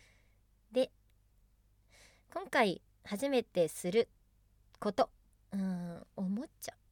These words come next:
うん、そうですね。初めてすること。一応おもちゃには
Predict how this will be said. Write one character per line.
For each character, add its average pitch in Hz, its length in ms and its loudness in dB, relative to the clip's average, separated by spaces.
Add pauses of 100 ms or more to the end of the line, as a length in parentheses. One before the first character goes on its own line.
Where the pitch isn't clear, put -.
(140)
う 214 40 0
ん、 190 300 2
そ 202 140 0
う 190 40 0
で 170 80 -4
す 185 120 -8
ね。 233 400 0
初 233 260 -4
め 254 100 0
て 196 120 -6
す - 140 -6
る 208 120 0
こ 214 140 -4
と。 214 200 2 (520)
一 - 180 -4
応 330 120 4
お 262 120 2
も 311 100 -4
ち 330 100 -2
ゃ 311 40 2
に 226 180 2
は 170 220 0